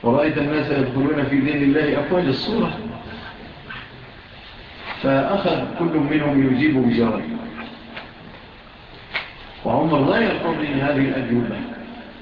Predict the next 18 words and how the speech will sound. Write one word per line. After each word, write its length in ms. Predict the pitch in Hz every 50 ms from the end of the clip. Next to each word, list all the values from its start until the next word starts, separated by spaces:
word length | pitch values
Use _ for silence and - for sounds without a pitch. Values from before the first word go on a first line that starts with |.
| - - - - - - - - - - - - - - - - - - -
فأجاب 320 | 123 127 120 135 156 147
ابن 220 | 143 131 120 127 123
عباس 480 | 117 113 104 101 123 127 123 117 -
بجواب 840 | - - - 120 117 120 127 135 135 127 120 123 120 120 117 117 117 117 117 - -
فقال: 420 | 107 101 - - 123 120 117 117 113 - - 120 117 113 - - - - - - - - 127
"هذا 240 | 127 135 135 127 131
نعي 420 | 127 135 160 170 170 160 156 156 160 196 202 175 - - 131
رسول 380 | 131 127 113 - 151 151 139 135
الله 300 | 131 127 127 131 127 113
صلى 220 | 113 123 117 113
الله 180 | 113 113 117 117
عليه 100 | 113 -
وسلم، 300 | - - 120 123 123 120 - - 120 - - - 160 - - - - - 123 120 - - - - - 123 113 110 110 107 107 - - - - 107 113 113 - - 123 - - - - - -
هذه 200 | 117 131 131 135
الآيات 500 | 135 - - - 160 175 202 202 202 -
تحمل 460 | 196 - - - 156 160 165 156 156
في 160 | - - - -
طياتها 880 | 147 147 147 147 147 143 135 139 - 202 208 208 214 214 214 214 -